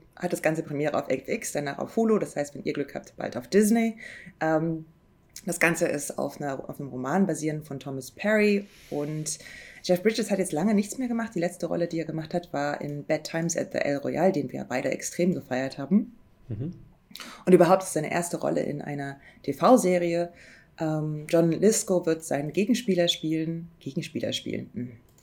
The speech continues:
Speaker 1: Naja,
Speaker 2: Mhm.
Speaker 1: ihr wisst schon.
Speaker 2: Sein Gegenspieler sein, ja.
Speaker 1: Richtig. Und, äh, wie gesagt, also Bridges spielt Dan Chase, einen ehemaligen C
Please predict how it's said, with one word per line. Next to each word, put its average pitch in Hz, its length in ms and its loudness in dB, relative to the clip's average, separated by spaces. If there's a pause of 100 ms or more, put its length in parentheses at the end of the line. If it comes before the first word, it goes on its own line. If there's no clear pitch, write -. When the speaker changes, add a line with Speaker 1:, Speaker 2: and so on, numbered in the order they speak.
(320)
Speaker 1:
Naja, 147 380 -4
Speaker 2:
Mhm. - 40 -20
Speaker 1:
ihr 143 120 -4
wisst 123 240 -4
schon. 123 240 -6 (220)
Speaker 2:
Sein 104 100 2
Gegenspieler 107 400 8
sein, 110 260 4
ja. 123 200 0 (280)
Speaker 1:
Richtig. - 540 -4
Und, 170 500 4
äh, 127 200 4
wie 127 60 0
gesagt, 131 340 -2
also - 140 -10
Bridges 151 260 -4
spielt 127 320 -2 (100)
Dan 143 140 0
Chase, 131 400 0
einen 123 320 -4
ehemaligen 131 800 0
C 127 500 0